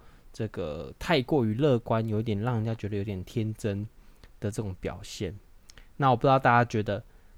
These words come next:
整体讲下来，呃，我可能比较偏重在跟事件的连结啦，大家会去，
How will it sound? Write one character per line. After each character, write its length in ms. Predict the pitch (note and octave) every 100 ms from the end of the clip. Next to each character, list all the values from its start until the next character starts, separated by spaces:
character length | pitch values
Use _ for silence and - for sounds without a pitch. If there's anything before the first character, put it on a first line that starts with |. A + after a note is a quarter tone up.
| -
整 280 | - C#3+ F3+
体 220 | - A2+
讲 240 | G#2+ G#2 F2
下 160 | A#2+
来， 260 | G2 F2+ F#2+ - - -
呃， 340 | A2+ F#2+ E2+ C3+ -
我 100 | -
可 140 | C3+ D3
能 180 | B2 A#2
比 80 |
较 80 | C#3
偏 260 | C#3 C#3 C3+
重 300 | C3+ A#2+ G#2+ - - - - -
在 220 | B2+ A2+
跟 180 | A#2 B2
事 300 | - C#3 A2+
件 220 | B2+ G#2+
的 120 | G2+
连 340 | G2+ F#2+ A2
结 240 | A#2+ F#2+ D2+
啦， 160 | - - - - -
大 120 | B2
家 160 | A#2+ A2+
会 180 | A2
去， 400 | G#2+ - A2+ G#2